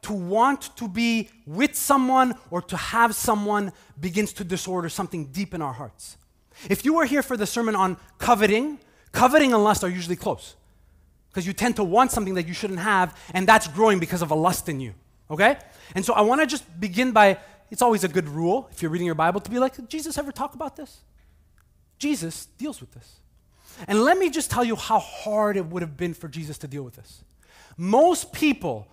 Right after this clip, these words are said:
who are listening to Jesus talk about this are gonna do what I think ninety-nine percent of people do when they're listening to this type of sermon. They're gonna say, "Jesus, what do you know about lust?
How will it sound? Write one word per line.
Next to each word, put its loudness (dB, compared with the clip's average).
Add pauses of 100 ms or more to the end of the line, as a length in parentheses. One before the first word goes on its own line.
(140)
who -2
are 4
listening 2
to -8
Jesus -8
talk -6
about -4
this -12 (340)
are 2
gonna 2
do -4 (180)
what -2
I 2
think -8
ninety-nine 2
percent -6
of -8
people -8
do -4 (380)
when 0
they're 0
listening -4
to -4 (320)
this -6
type -6
of -12
sermon. -10 (560)
They're 0
gonna 0
say, -2 (200)
"Jesus, -4
what -4
do 2
you 2
know 2
about 2
lust? -8